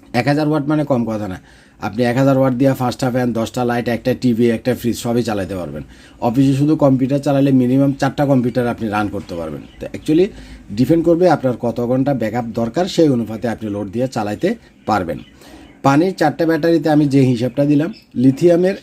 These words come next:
একটা ব্যাটারিতে আপনি সেম টাইম ব্যাকআপ পাবেন। অর্থাৎ এক হাজার ওয়াট লোডে চার ঘন্টা, আহ, দুই হাজার ওয়াট লোডে দুই ঘন্টা, তিন হাজার ওয়াট লোডে তার চাইতে একটু কম।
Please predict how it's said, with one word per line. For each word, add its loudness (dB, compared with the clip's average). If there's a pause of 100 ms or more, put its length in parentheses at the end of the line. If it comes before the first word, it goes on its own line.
(140)
একটা -2
ব্যাটারিতে 2
আপনি 0
সেম 2
টাইম 0
ব্যাকআপ -6
পাবেন। -10 (200)
অর্থাৎ -4
এক -4
হাজার 2
ওয়াট 2
লোডে 0
চার 0
ঘন্টা, 2
আহ, -10
দুই 2
হাজার 4
ওয়াট 2
লোডে 2
দুই 6
ঘন্টা, 2 (360)
তিন 6
হাজার 4
ওয়াট 0
লোডে 2
তার -2
চাইতে -8
একটু -10
কম। -10